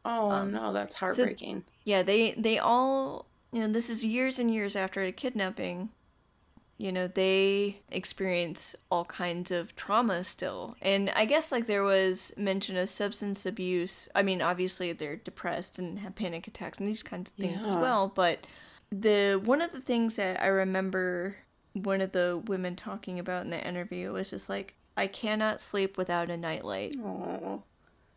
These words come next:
Speaker 1: I mean, this is just further reason why you should always sell the van, not kidnap the children.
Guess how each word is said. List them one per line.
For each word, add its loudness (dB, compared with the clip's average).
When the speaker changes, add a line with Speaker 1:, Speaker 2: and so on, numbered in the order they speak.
Speaker 1:
I 2
mean, 4
this 0
is 0
just -2
further 6
reason 4
why 4
you 4
should 0
always 4
sell 4
the 0
van, 2
not 0
kidnap 0
the -4
children. -2